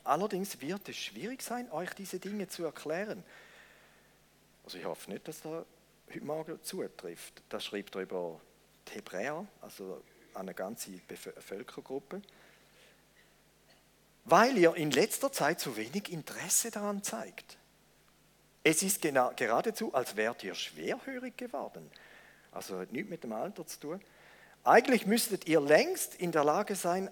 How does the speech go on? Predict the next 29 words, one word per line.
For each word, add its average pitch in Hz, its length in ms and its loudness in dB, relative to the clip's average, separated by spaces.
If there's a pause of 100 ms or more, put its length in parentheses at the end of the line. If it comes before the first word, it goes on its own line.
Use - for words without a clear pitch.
(120)
andere 214 500 0
zu - 180 -4
unterrichten. 143 680 -6
Stattdessen 113 600 -4
braucht 113 300 -8
ihr 98 60 -8
selbst 101 420 -8
wieder 117 180 -10
jemand, 117 640 -6
der 110 160 -6
euch 110 220 -2
die 110 140 -12
grundlegenden 110 1200 -6 (880)
Wahrheiten, 110 760 -4
also - 220 -16 (120)
Basics, - 840 -6 (880)
der 101 140 -2
Botschaft 110 480 -6 (100)
Gottes - 500 -8
lehrt. 117 300 -8 (180)
Ihr 131 160 6
habt 160 160 0
sozusagen 143 800 2
wieder 113 220 -4
Milch 139 380 -4
nötig 214 440 -2
statt - 320 -4
feste 131 400 -6
Nahrung. 131 380 -4